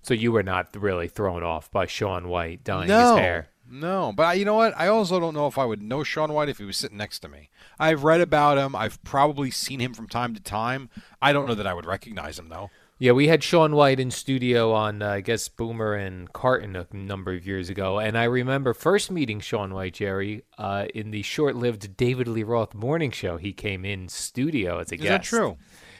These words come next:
Speaker 1: He was so excited to meet David Lee Roth.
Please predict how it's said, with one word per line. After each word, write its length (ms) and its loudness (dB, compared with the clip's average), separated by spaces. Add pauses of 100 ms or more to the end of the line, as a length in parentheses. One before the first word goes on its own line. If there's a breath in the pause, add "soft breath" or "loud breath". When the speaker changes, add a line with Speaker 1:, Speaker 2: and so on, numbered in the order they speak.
Speaker 1:
He 220 -2
was 180 4
so 800 4
excited 600 0
to 80 -6
meet 180 -4
David 320 0
Lee 140 -6
Roth. 420 -4